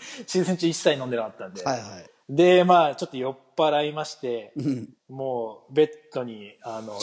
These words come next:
Speaker 1: ダイビングして、<laughs> 次の日を迎えて、まあ、これで、あの、楽しかったですねってなったんですけど、
Speaker 2: うん。
Speaker 1: ちょっと問題が、問題が一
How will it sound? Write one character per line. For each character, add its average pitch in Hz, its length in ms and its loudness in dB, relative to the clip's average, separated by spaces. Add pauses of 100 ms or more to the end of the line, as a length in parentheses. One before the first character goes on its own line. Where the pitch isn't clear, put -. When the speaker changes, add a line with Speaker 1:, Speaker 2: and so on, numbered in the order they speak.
(100)
Speaker 1:
ダ 143 120 8
イ 131 60 4
ビ 120 120 -6
ン 110 80 -12
グ 117 80 -4
し - 100 -6
て、 160 480 4
<laughs> - 40 -14
次 - 240 0
の 190 60 6
日 - 200 2
を - 80 -2 (540)
迎 151 140 -2 (180)
え 143 120 4
て、 151 500 4 (220)
ま 240 100 8
あ、 - 40 2
こ 214 160 4
れ 208 60 4
で、 214 100 6
あ 196 80 4
の、 185 320 -2 (120)
楽 202 180 -2
し - 80 -12
か 175 120 -2
っ - 120 -16
た 135 120 -10
で 127 80 -12
す - 140 -20
ね 180 80 -2
っ 180 40 -10
て 151 100 -16
な 135 120 -6
っ - 180 -16
た 123 120 -6
ん 110 140 -20
で 101 60 -20
す - 140 -20
け 123 80 -10
ど、 143 260 4
Speaker 2:
う 151 60 6
ん。 123 420 6 (240)
Speaker 1:
ち - 100 -2
ょ 170 40 6
っ - 20 2
と 165 60 6
問 247 220 6
題 233 200 6
が、 214 200 0
問 233 200 -4
題 220 200 -2
が 196 200 -2
一 196 100 -10